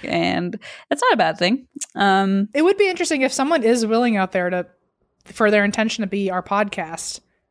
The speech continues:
Speaker 2: I would be curious to see where the <laughs> energy points for that are.
Speaker 1: Can you guys try that for real? I'm very curious.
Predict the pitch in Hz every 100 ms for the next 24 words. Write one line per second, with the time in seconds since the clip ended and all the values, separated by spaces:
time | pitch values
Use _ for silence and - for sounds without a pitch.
0 | - 220 294 254 269 - 262 254 226 -
1 | 240 208 202 208 220 247 233 247 - 233
2 | 214 - 190 185 170 170 170 190 277 254
3 | 269 359 480 453 - 226 202 190 208 226
4 | - 202 180 180 190 208 190 185 180 175
5 | - 180 113 113 196 - -